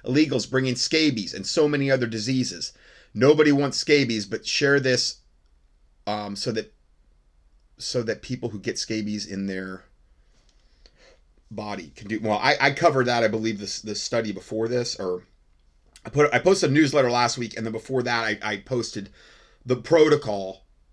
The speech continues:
on how to get rid of scabies. And this is weaponized scabies, guys. This isn't just, like, your garden variety scabies. This is, like, weaponized. I also posted the information on how to get rid of lice.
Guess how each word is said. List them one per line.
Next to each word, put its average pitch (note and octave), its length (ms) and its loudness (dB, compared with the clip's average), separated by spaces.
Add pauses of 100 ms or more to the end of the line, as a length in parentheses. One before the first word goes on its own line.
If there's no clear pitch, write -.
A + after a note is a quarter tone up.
(240)
on G#2 120 -8
how A#2+ 160 2
to C3 80 2
get C3+ 160 2
rid D3 120 6
of C#3 60 -2
scabies. G2+ 360 -4
And G2 120 -14
this D#3 320 4
is C3 140 -4
weaponized A#2 560 0
scabies, F2+ 420 -8
guys. F#2 300 -10
This F3+ 180 2
isn't E3 280 4
just, C3+ 220 -2
like, A#2 200 -2
your G2+ 100 -8
garden A#2+ 320 0
variety G#2 400 -6
scabies. E2 440 -8
This G#2+ 140 -10
is, A2 120 -14
like, G#2 180 -16
weaponized. F#2 640 -16 (400)
I A2 140 2
also C3+ 600 4 (380)
posted C3+ 720 4
the A2 320 -2
information A#2+ 560 -4
on F#2+ 80 -8
how A2 100 -2
to G#2+ 80 -6
get F#2+ 160 -8
rid G#2+ 120 0
of F2+ 100 -8
lice. A2 640 -4